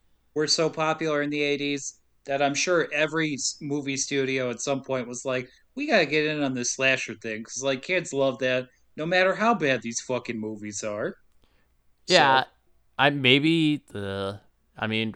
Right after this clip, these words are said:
Speaker 2: uh, we'll get to it later, but there definitely seems to be pandering towards, like, trying to be like, "Yeah, we, we're gonna be cool and also pay homage to other slashers in this movie, too."
Speaker 1: <laughs>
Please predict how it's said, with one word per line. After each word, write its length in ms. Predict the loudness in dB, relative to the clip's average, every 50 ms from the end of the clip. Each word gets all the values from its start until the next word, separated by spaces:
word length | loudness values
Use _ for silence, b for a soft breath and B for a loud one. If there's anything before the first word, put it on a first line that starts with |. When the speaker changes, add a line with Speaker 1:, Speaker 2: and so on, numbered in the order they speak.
| 0
Speaker 2:
uh, 100 | 0 2
we'll 160 | 2 2 0 2
get 260 | 4 2 2 2 2
to 160 | 0 0 2
it 100 | 2 2
later, 440 | 0 0 0 0 0 -2 -2 -4 -4
but 180 | -4 -6 -4 0
there 140 | 0 0 4
definitely 500 | 4 2 2 2 0 -2 0 0 -2 -2
seems 320 | -2 -2 -2 -2 -4 -6
to 60 | -6 -6
be 120 | -6 -6
pandering 680 | -4 0 2 4 4 4 2 2 0 0 0 -2 -4 -6
towards, 580 | -6 -4 -2 -2 -2 -2 -2 -4 -8 -8 -6 -4
like, 380 | -2 -2 -2 -4 -6 -10 _ _ _ _ _ _ _ _ _ _ _ _ _
trying 460 | -4 2 6 8 8 8 6 4 2 -2
to 140 | -6 -10 -8
be 180 | -8 -6 -6 -4
like, 260 | -4 -4 -4 -4 -6 -8
"Yeah, 500 | -8 -4 -2 0 0 0 0 -2 -4 -6
we, 220 | -4 -2 -2 -2
we're 260 | -2 -2 0 0 0 2
gonna 200 | 2 0 0 0
be 140 | -4 -8 -10
cool 580 | -10 -8 -6 -4 0 2 4 4 4 4 2 0
and 180 | -2 -4 -2 0
also 280 | 0 0 0 0 -4
pay 240 | -2 0 0 0 2
homage 420 | 4 4 4 4 2 0 -2 -4 -2
to 180 | 0 0 0 2
other 340 | 2 2 2 2 2 0
slashers 720 | -2 -2 -2 -2 -2 -2 -2 -4 -4 -6 -4 -4 -4 -6 -6
in 140 | -6 -6 -6
this 200 | -6 -8 -8 -8
movie, 380 | -8 -6 -6 -6 -6 -8 -8 -8
too." 640 | -6 -4 -2 -2 0 -2 -2 -4 -6 -10 -14 -18 _ _ _ _
Speaker 1:
<laughs> 240 | _ _ -14 -8